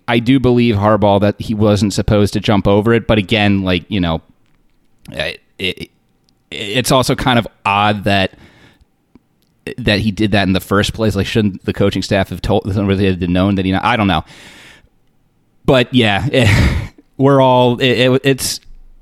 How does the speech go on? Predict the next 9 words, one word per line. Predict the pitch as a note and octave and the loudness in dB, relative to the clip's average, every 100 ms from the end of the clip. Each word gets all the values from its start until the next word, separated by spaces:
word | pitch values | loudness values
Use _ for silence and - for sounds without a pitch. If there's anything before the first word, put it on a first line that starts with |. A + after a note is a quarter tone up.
| - - - _ _ | -20 -20 -20 _ _
I've | C#3+ C#3 | -4 0
certainly | G#3+ G#3+ F#3 D#3 D3 C3+ - | 0 2 2 2 2 0 -2
was, | C3+ B2 A#2 | 0 0 0
was | B2+ A#2+ | 0 2
able | B2 A#2 | 2 2
to | A2 | 2
move | A2+ G#2+ | 4 4
on | G#2 G2+ | 2 2
to, | A2 | 0